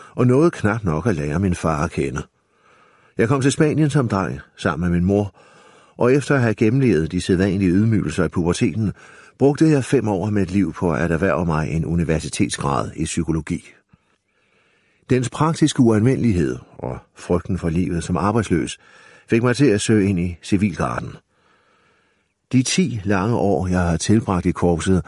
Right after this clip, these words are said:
har givet mig en mere eller mindre klar erindring om et pænt antal mord. Nogle af dem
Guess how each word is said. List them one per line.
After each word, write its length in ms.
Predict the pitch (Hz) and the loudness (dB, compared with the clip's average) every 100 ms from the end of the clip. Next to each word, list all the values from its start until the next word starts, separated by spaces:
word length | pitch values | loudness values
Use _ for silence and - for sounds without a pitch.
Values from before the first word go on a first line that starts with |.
| - - - - | -6 -20 -20 -2
har 100 | 107 | 0
givet 280 | 120 127 147 | 4 4 4
mig 320 | 123 113 107 | 4 2 2
en 100 | 110 | 4
mere 200 | 104 104 | 4 4
eller 140 | 143 | 4
mindre 200 | 107 95 | 2 2
klar 360 | 104 - 110 110 | 0 0 0 0
erindring 480 | 85 98 - 92 - | -2 -2 -2 -2 -2
om 140 | 90 | -2
et 120 | 92 - | -2 -2
pænt 320 | - - - - | -4 -4 -6 -6
antal 300 | 160 156 156 | -6 -4 -2
mord. 360 | 170 - - _ _ _ _ _ _ _ _ _ - | -2 -4 -12 _ _ _ _ _ _ _ _ _ 0
Nogle 360 | 107 139 175 | 2 4 4
af 180 | 127 95 | 4 2
dem 140 | 101 | 2